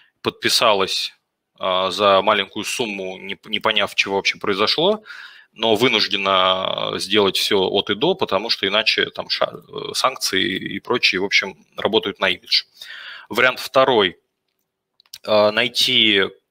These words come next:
команду на рынке, внутри франчайзи, либо каких-то независимых ребят, э, суперпрофессионалов, которые без особой какой-то там технологии, там в два, в три человека вам будут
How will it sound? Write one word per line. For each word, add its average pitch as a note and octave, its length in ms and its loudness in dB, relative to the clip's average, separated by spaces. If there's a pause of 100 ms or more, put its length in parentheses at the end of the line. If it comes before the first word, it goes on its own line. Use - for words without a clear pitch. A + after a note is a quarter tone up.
команду F#2+ 960 -2
на A2+ 140 2
рынке, B2 560 -4 (1000)
внутри A2 280 -8
франчайзи, G#2+ 640 0
либо G2 380 -8
каких-то G2 380 -14
независимых G#2 640 -4
ребят, G#2+ 360 0 (600)
э, G2 340 6
суперпрофессионалов, A#2 920 0
которые G#2+ 360 -2
без G2 340 -4
особой A2 320 0
какой-то G2 320 -6
там F#2 160 -10
технологии, C#3 800 0
там F#2+ 180 -6
в F2+ 80 -12
два, G2+ 240 2
в - 80 -2
три G2+ 240 -4
человека A#2 520 0
вам G#2 180 2
будут A#2+ 280 -6